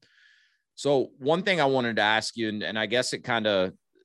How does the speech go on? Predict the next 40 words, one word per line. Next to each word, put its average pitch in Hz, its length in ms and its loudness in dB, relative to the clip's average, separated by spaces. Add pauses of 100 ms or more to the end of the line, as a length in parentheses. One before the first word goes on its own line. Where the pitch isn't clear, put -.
(380)
th-, 117 180 -8
this 120 180 -2
just - 280 -10
popped 113 260 0
into 107 160 -4
my 92 160 -2
mind 95 380 -2
as 82 120 -10
you've 90 140 -14
been 90 140 -8
talking, 92 500 -2
but, 85 220 -2 (100)
you 98 80 -12
know, 92 140 -2
what 92 260 -6
you 107 80 -8
just 95 240 -8
mentioned 95 380 -6
around, 87 600 -4
you - 80 -12
know, 85 120 -4
being, 92 500 -6 (540)
you 113 100 0
know, 92 80 0
close 120 420 0
to 120 100 -2
what 101 280 0 (180)
other 101 220 0
family 98 400 -2
offices 92 640 -2
are 90 80 -6
doing 123 460 -2
and 101 140 0
looking 117 360 -2
at 107 280 2 (380)
something 147 380 -2
you 131 120 2
mentioned 120 380 0
earlier. 104 640 0 (320)
Um, 92 640 0